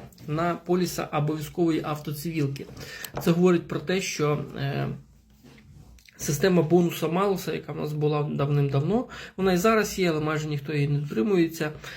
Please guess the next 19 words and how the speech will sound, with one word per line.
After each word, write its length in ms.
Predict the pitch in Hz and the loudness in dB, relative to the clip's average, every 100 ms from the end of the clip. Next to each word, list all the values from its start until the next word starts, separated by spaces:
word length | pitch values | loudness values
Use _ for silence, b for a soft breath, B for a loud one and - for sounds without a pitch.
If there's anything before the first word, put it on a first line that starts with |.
| B B | B B
Якщо 260 | 165 175 | -2 4
і 40 | 170 | 2
дотримується, 480 | 156 208 202 165 151 | 4 2 4 2 0
то 100 | 143 | 0
там 480 | 151 147 143 147 | 0 0 0 -2
бо-, 160 | 147 147 | 0 -2
бонус — 580 | 151 147 185 185 143 - | 0 4 6 6 4 0
це 80 | 139 | 2
один, 360 | 135 139 180 | 2 2 2
мінус 320 | 165 165 139 | 2 0 -2
один 200 | 143 147 | -2 -2
відсоток, 340 | 170 151 143 139 | -2 -2 -4 -2
мінус 240 | 139 139 | 0 2
два, 180 | 135 151 | 2 2
мінус 260 | 147 139 139 | 2 -2 -2
три, 300 | 156 156 156 B B B | -4 -4 -6 B B B
знижка. 500 | 143 143 165 135 - - | 2 6 6 4 -2 -12
Тобто, 280 | - - - | -14 -10 -8
ну, 260 | 82 76 | -6 -6